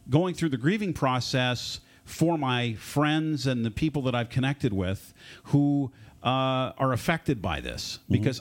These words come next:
Speaker 1: I am seeing my friends' grief, and I am seeing my, you know, uh, you know, my, my, my, my friends affected by this in, in, in, in a deep way, and then I feel powerless that I can't help them.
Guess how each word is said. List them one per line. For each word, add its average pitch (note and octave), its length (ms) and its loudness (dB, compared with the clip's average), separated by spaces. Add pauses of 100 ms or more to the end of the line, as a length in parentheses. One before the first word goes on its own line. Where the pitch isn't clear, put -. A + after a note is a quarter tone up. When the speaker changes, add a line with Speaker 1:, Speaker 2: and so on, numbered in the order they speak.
Speaker 1:
I D#3+ 220 0
am E3 140 -2
seeing C#3+ 500 0
my A#2+ 180 0
friends' F#3 480 0
grief, F2 400 -4
and A2 140 0
I A#2+ 100 0
am A#2+ 120 -2
seeing D3+ 560 0
my, B2 340 -2 (400)
you C3+ 160 2
know, A#2+ 280 0 (260)
uh, G#2+ 580 0
you - 460 -10
know, A#2 320 -4
my, G#2 180 -12
my, B2+ 180 -8
my, B2 480 -4
my A2+ 200 -2
friends D#3 320 2
affected C3+ 540 0
by G2+ 200 2
this F#2+ 300 -2
in, G2+ 100 2
in, G#2+ 280 0
in, G2+ 220 -4
in G#2 200 -2
a G2 40 -2
deep A2 320 -2
way, C#3 440 0 (100)
and B2 160 0
then C#3 180 0 (220)
I G#3+ 220 2
feel D3+ 240 2
powerless C3 580 0
that C3 120 0
I C#3 120 0
can't D3 240 0
help G3+ 240 0
them. E2 160 -4